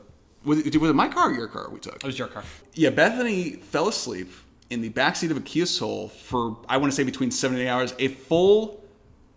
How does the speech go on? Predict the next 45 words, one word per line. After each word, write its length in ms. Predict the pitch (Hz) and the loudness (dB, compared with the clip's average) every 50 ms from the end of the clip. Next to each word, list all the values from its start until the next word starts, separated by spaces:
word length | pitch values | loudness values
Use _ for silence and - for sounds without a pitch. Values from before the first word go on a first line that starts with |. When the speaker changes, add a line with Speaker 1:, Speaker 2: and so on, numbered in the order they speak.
| _ - | _ -10
Speaker 1:
grown-ass 720 | 131 - 127 139 139 156 175 - 156 156 151 147 143 - | -6 2 4 6 8 8 8 6 6 4 4 4 2 0
woman's 400 | 131 135 135 131 123 123 120 - | 0 0 2 2 2 0 -2 0
night's 320 | 127 - 110 113 123 - - | 0 0 0 -2 -4 -4 -4
sleep. 380 | - - - 107 95 90 90 - - - - - _ _ _ _ _ _ _ _ _ _ _ _ _ _ _ _ _ _ _ _ _ _ _ _ _ | -4 -4 -4 -6 -8 -10 -12 -16 -20 -20 -20 -20 _ _ _ _ _ _ _ _ _ _ _ _ _ _ _ _ _ _ _ _ _ _ _ _ _
I've 200 | - 147 175 170 | 6 8 8 8
told 160 | - 208 196 165 | 6 2 2 4
her 60 | 165 | 4
Speaker 2:
Good 60 | 156 | 4
Speaker 1:
this. 100 | 151 - | 4 2
Speaker 2:
for 100 | - 185 | 2 -2
her. 220 | 151 131 104 95 - - - - - - - | -2 -4 -6 -10 -12 -18 -20 -20 -20 -4 0
Speaker 1:
I, 120 | - 196 - - | 2 2 4 6
I've 260 | 208 247 226 202 185 | 6 6 6 6 4
never, 420 | 170 175 185 196 208 190 202 - - | 4 6 4 4 4 4 2 2 2
I, 100 | 185 202 - | 2 2 4
that's 200 | 190 240 262 262 - | 4 2 2 4 4
one 100 | 330 311 | 4 6
of 60 | 269 | 6
the 80 | 269 247 | 6 6
more 180 | 226 214 190 165 | 8 6 6 4
physically, 560 | - - - 185 185 190 180 185 190 190 170 | 2 0 0 2 2 2 0 0 0 2 2
im-, 140 | 170 156 - - | 2 0 4 4
it's 160 | 190 185 185 | 4 4 6
like 120 | 269 320 - | 4 4 4
when 120 | 233 190 | 4 4
Bob 320 | 131 160 151 160 165 156 139 | 6 8 8 8 6 6 8
Beamon 300 | 151 156 151 156 147 143 | 8 8 8 6 4 2
set 160 | 160 147 - | 0 -2 -4
the 80 | 123 | -6
long 280 | 107 104 113 123 127 131 | -4 -2 -2 0 0 0
jump 260 | 117 131 135 127 - | 0 0 0 0 0
record 340 | 135 135 135 - 139 139 131 | 0 0 0 0 0 0 0
by 160 | 135 131 - | -2 -4 -4
two 260 | - - - - 147 | -2 -2 0 0 2
and 80 | 135 131 | 2 2
a 40 | 123 | 2
half 280 | 123 131 127 120 - - | 0 0 -2 -2 -4 -2
feet 260 | - 131 131 135 131 | 0 0 0 0 0
in 60 | 139 | -2
nineteen 320 | 135 135 143 135 139 143 135 | -2 0 -2 -2 -2 -2 -2
sixty-eight, 400 | 135 147 139 - - 147 143 147 | 0 -2 -4 -2 0 2 2 2
and 80 | 147 151 | 2 2
you 40 | 151 | 0
just 140 | 143 147 131 | 0 0 0
go, 300 | 139 143 139 139 135 135 | 0 2 2 0 0 -4